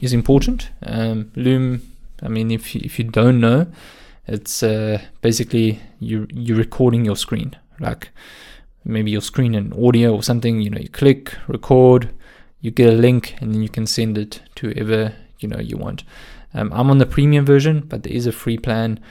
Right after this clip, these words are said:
Uh, also Vimeo, I've also got Vimeo. That's also something, um, that you can consider. Um, another Chrome extension is Awesome Screenshot. This basically, I mean, you take a screenshot,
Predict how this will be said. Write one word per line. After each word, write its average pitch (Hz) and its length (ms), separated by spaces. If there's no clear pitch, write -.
Uh, 107 180
also 127 280
Vimeo, 123 640
I've - 80
also 110 180
got 104 140
Vimeo. 110 360
That's 104 220
also - 160
something, 110 420
um, - 340
that - 180
you - 60
can - 500
consider. - 480
Um, 110 600
another 123 280
Chrome 127 300
extension 120 460
is 107 260
Awesome 131 380
Screenshot. 135 720
This - 280
basically, 113 640
I - 40
mean, 113 200
you - 340
take - 160
a - 20
screenshot, 143 540